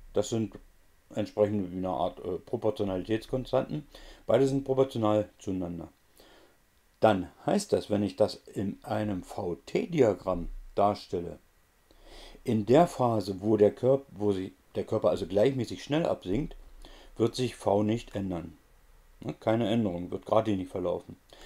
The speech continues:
Aber in der ersten Phase, wo die Geschwind-, äh, Gewichtskraft noch größer als die Auftriebskraft wurde,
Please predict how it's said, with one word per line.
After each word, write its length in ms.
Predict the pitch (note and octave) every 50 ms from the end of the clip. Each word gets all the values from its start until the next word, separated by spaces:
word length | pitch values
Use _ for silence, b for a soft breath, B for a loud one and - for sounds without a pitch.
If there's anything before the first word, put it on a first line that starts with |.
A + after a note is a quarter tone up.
| B B B
Aber 160 | B - G#2 G#2+
in 100 | G#2 G#2
der 140 | G#2+ -
ersten 400 | - B2+ D3+ F3+ - - - D3
Phase, 540 | C3+ - - G#2 G2+ G2+ F#2 E2+ F2 F2 E2+
wo 260 | F#2+ G2 F#2+ F2 - b b b b b b b b b -
die 100 | F2+ -
Geschwind-, 460 | G2+ F#2+ A2 A#2 C#3 E3 - - -
äh, 220 | G#2+ G#2 G2+ F#2+
Gewichtskraft 600 | F2 G#2+ G#2+ C3+ E3 - - - - G#2+ - -
noch 160 | - F2 -
größer 340 | - - B2+ E3 F3+ - -
als 200 | - G2 G#2 -
die 100 | - -
Auftriebskraft 840 | - - G#2 - - - - G#2 - - - - G2+ F#2+ - - -
wurde, 300 | F#2+ F#2+ F#2 F2+ E2+